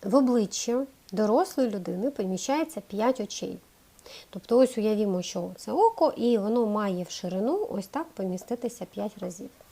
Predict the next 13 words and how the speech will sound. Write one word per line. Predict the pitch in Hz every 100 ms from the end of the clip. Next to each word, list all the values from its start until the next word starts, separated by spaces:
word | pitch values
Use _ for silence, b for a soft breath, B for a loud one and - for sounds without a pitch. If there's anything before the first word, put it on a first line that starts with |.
| B B B B B
Тож, | - 220 254 - - _ _ - B B B B -
якщо | 254 254 - 440 -
моя | 208 226 220 311
ширина | 339 277 247 196 175 180 - _ _ -
дорівнює | 185 220 262 339 311 262 220 220 196 190 _ _ _ _ _ _
вісім | 196 254 311 285 247 226 _ _
і | 240
чотири, | 262 - 240 208 180 180 220 240 _
я | 196 214
взяла | 202 220 214
вісім | 190 214 - 190 185
і |
п'ять, | - - 185 226